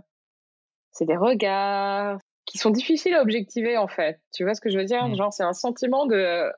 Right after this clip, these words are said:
Speaker 1: Ah non, putain, j'ai pas envie d'être là, quoi. » Quand, euh, je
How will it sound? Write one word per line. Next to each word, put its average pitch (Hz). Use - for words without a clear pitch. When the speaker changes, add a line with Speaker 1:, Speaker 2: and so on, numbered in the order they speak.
Speaker 1:
Ah 214
non, 208
putain, 185
j'ai 175
pas 185
envie 180
d'être -
là, 156
quoi. » 120
Quand, 160
euh, 156
je 151